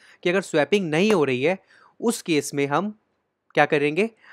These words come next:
अ, उसको इग्नोर कर देंगे, ठीक है? कंडीशन लगाते हैं यहाँ पे, देखिए मैं एक काम करता हूँ, सबसे बेस्ट एक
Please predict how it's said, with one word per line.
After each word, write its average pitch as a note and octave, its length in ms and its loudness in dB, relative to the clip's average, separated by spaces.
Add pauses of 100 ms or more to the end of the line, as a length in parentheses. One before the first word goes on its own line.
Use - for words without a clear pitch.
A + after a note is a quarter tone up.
(160)
अ, C#3+ 580 4
उसको F3+ 200 0
इग्नोर D3+ 240 0
कर B2+ 160 -4
देंगे, G2+ 300 -14 (680)
ठीक E3 140 -4
है? E3+ 140 -4 (200)
कंडीशन D#3+ 280 0
लगाते B2+ 300 -4
हैं A#2+ 40 -4
यहाँ A2 100 -8
पे, D#3+ 120 -8
देखिए B2 320 -8
मैं C3 140 -6
एक - 140 -10
काम B2+ 200 -2
करता A#2+ 280 -10
हूँ, D#3+ 160 -14
सबसे D3+ 240 -10
बेस्ट B2+ 360 -8
एक C3+ 120 -10